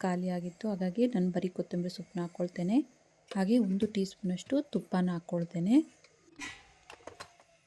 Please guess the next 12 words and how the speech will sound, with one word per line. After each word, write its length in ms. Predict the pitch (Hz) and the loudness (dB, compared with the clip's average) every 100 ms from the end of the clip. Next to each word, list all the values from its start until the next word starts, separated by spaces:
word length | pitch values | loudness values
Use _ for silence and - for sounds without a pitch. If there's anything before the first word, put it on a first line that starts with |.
| - | -2
ಈಗ 220 | 202 190 262 - | 2 6 6 6
ಕುಕ್ಕರ್ 340 | 233 202 196 - | 4 6 4 2
ಕ್ಯಾಪ್ 200 | 180 175 | -2 0
ಮುಚ್ಚಿ 260 | 185 - 247 254 | -4 0 2 4
ಇದನ್ನ 220 | 190 214 226 | 6 4 6
ಒಂದು 160 | 190 208 | 4 4
ವಿಸಿಲ್ 220 | 202 202 208 | 4 2 2
ಕೂಗಿಸ್ಕೊಳ್ತೇನೆ. 760 | 196 190 185 - 180 185 175 208 349 - - | -2 -2 -4 -2 -4 -2 -2 2 2 0 -6
ನೋಡಿ, 200 | - 185 202 | -2 0 2
ಒಂದು 140 | 180 185 | 2 2
ವಿಸಿಲ್ 240 | 185 185 175 | 2 2 2
ಬಂತು. 320 | 175 180 - | 2 0 -2